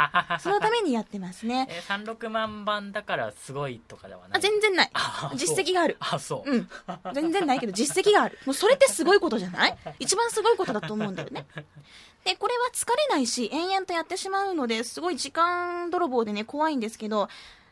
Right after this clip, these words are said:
Speaker 2: 寝る前に、あー、もうディスオナードも疲れたし、みたいな、ベッドの中で寝るまでやろうって静かにやるのが楽しいゲームだなと思います。
Speaker 1: そうで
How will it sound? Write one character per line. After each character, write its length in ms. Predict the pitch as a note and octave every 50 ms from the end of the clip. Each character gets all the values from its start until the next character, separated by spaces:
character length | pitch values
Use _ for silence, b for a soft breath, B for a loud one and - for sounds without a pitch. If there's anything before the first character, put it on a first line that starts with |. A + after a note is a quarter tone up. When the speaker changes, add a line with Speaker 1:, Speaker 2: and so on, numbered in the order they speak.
| B -
Speaker 2:
寝 100 | C4 C#4
る 80 | D4+
前 180 | E4 F#4 F4 D4+
に、 140 | B3+ A3 A#3
あ 160 | C#4 C#4+ D4
ー、 40 | C4+
も 120 | B3+ B3
う 40 | A3+
デ 100 | A3+ B3+
ィ 20 |
ス 100 | B3 - C4+
オ 60 | C4+
ナ 120 | C4+ C#4+
ー 40 | C#4
ド 80 | B3 B3+
も 100 | A#3 A3+
疲 180 | A#3 - - C#4+
れ 60 | C#4+
た 140 | C4 B3 C4
し、 240 | - - D4 D4+ D4
み 100 | C#4 A#3+
た 100 | - -
い 40 | -
な、 80 | - A3+
ベ 140 | A3 B3
ッ 20 | B3+
ド 100 | B3 A#3+
の 120 | A3+ A3
中 180 | G#3+ G#3+ - G#3
で 80 | G3+
寝 160 | G#3 G#3+ A3 A3+
る 80 | B3+
ま 100 | C4 B3+
で 100 | A#3+ A#3
や 100 | G#3 G#3+
ろ 140 | G#3+ A3+ C4+
う 20 |
っ 20 | D#4
て 160 | - - A#3
静 200 | - C4+ C4 C#4
か 100 | C4+ A#3+
に 140 | B3 B3 B3
や 40 | B3+
る 60 | C#4
の 80 | D#4+ A4+
が 80 | -
楽 180 | C#4+ - G#3+ G3+ G3
し 160 | - A3 G3+
い 20 |
ゲ 120 | F3+ F3+ E3
ー 40 | D#3+
ム 80 | D3+
だ 100 | - -
な 140 | F#3+ C#4+ G#4+
と 140 | - - A#3+
思 120 | F#3 E3
い 40 | E3
ま 180 | - G#3+ A3 A3
す。 60 | -
Speaker 1:
そ 60 | -
う 40 | -
で 60 | -